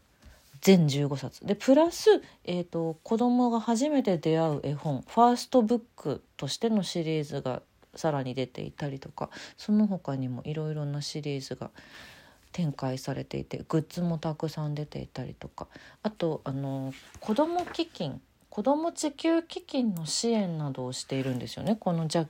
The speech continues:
キーの熊、ジャッキーのシリーズ、あ、熊の学校は、熊のジャッキーという女の子のクマが主人公のシリーズなんですけど、なので、そのお子さんの支援活動みたいな、そういうところのイラストにもよく使われています。なので、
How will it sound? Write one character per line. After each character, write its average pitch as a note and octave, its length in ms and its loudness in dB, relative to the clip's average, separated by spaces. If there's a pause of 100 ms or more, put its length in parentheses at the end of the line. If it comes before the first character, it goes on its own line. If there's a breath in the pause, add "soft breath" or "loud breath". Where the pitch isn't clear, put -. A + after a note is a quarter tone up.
キ C#3 120 -8
ー B2+ 40 -4
の B2 120 -6
熊、 D3 340 -6
ジ F3 100 0
ャ E3 40 2
ッ - 20 -4
キ - 160 -8
ー C3+ 40 -4
の C3 120 -6
シ B2 140 -12
リ B2+ 80 -8
ー - 40 -12
ズ、 C3+ 60 -4
あ、 C3+ 80 -2
熊 A3+ 240 4
の D3 140 0
学 C3+ 160 -2 (100)
校 B2+ 260 -6
は、 B2 160 -10 (380)
熊 B3+ 260 2
の C#3+ 160 -4
ジ G3+ 120 4
ャ A#3 60 6
ッ A3+ 40 -12 (100)
キ C#3 200 0
ー - 40 -4
と - 220 -8
い A#2 140 -6
う - 60 -12 (720 loud breath)
女 G3 200 2
の D#3+ 140 2
子 A#2+ 140 -8
の A#2 120 -6
ク - 140 0
マ G3 180 4
が B2+ 80 -4
主 A#2+ 160 -6
人 A#2+ 180 -6
公 - 160 -10
の B2 100 -8
シ B2 120 -8
リ B2+ 80 -6
ー - 20 -8
ズ C3+ 60 -10
な C3+ 60 -6
ん C3+ 80 -10
で D3 60 -16
す - 80 -20
け - 100 -14
ど、 - 120 -12 (380 loud breath)
な A3+ 100 2
の F#3+ 160 2
で、 E3+ 200 0 (180 loud breath)
そ - 180 -8
の F3 220 -2
お F3 60 -4
子 A3+ 140 -2
さ C4 200 4
ん C4 100 8
の C4+ 80 6
支 C#4+ 200 -2
援 D4+ 280 4
活 D4 320 0
動 F3 160 0
み D3+ 160 -4
た C#3+ 140 -6
い C#3 40 -4
な、 C#3+ 100 -4
そ A3 200 -2
う - 40 4
い - 20 2
う A3 40 0
と A#3 140 -4
こ B3 180 4
ろ B3+ 80 6
の G3 140 0
イ D3 40 -4
ラ C#3+ 120 -6
ス - 80 -16
ト D#3 120 -6
に D#3 100 -2
も C#3 100 0
よ D3 140 0
く C#3+ 120 -4
使 - 280 -12
わ C3+ 100 -4
れ C3+ 80 -6
て C3 200 -10
い C3 80 -6
ま B2+ 160 -8
す。 - 140 -14
な G3+ 100 4
の F3+ 120 0
で、 D3+ 160 0